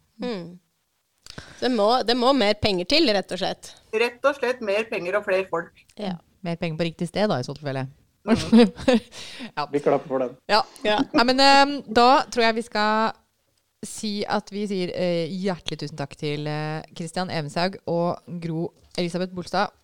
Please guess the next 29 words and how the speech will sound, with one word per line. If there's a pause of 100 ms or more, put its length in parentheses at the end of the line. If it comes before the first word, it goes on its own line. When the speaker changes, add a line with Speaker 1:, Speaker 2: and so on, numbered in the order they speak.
Speaker 3:
for
at
dere
ville
stille
opp
i,
ehm, (300)
podcasten
vår
og
snakke
om,
eh, (120)
om (1040)
utrolig
viktige
ting. (200)
Speaker 1:
Ja. (720)
Da
gjenstår
det
egentlig
bare
å (800)
ønske (240)
alle (220)
en (260)
god